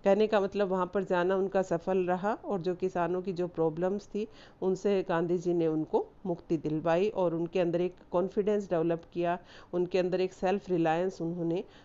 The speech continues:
बनाया, जिसकी वजह से अब वो अपने सारे काम खुद कर सकते थे। <clears throat> तो इस तरह से फ्री इंडियन का एक उन्होंने वहाँ पर जाकर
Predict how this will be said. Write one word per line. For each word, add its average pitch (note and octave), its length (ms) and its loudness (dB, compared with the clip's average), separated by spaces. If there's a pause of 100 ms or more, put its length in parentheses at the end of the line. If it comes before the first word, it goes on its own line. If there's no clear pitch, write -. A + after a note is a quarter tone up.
(180)
बनाया, E3+ 640 0 (440)
जिसकी F#3 360 -2
वजह E3+ 260 0
से E3 160 -2
अब D#3+ 160 -2
वो F3 200 -4 (400)
अपने F3+ 260 -2
सारे E3+ 300 0
काम E3+ 280 -2
खुद E3 280 -6 (180)
कर F#3+ 100 2
सकते - 400 -10
थे। - 300 -18 (200)
<clears throat> F#3+ 480 -8
तो F3+ 80 0
इस G3 180 -2
तरह F#3+ 160 2
से G#3+ 140 2
फ्री A3 280 -4
इंडियन F3 480 -2
का F3 140 -2
एक E3+ 200 -2
उन्होंने E3+ 320 -2
वहाँ D#3+ 300 -6
पर E3 100 -2
जाकर D#3 360 -4